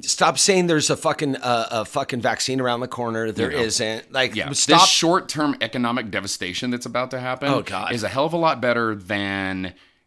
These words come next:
Speaker 2: a complete collapse of our Medicare system, a complete collapse of our private healthcare, uh,
Speaker 1: Hundred percent.
Speaker 2: insurance industries. I mean, we could see this. This could be the deepest re-, depression
Speaker 1: Ever.
Speaker 2: that we've ever seen in
Speaker 1: Ever.
Speaker 2: this country.
Speaker 1: Ever.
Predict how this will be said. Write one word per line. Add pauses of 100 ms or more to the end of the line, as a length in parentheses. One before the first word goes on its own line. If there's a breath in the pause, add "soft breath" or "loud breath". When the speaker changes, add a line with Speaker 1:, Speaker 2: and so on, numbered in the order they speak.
(200)
Speaker 2:
a
complete
collapse
of
our
Medicare
system,
a
complete
collapse
of
our
private
healthcare,
uh,
Speaker 1:
Hundred
percent.
Speaker 2:
insurance
industries. (240 loud breath)
I
mean,
we
could
see
this.
This
could
be
the
deepest
re-, (100)
depression (200 soft breath)
Speaker 1:
Ever.
Speaker 2:
that
we've
ever
seen
in
Speaker 1:
Ever.
Speaker 2:
this
country.
Speaker 1:
Ever.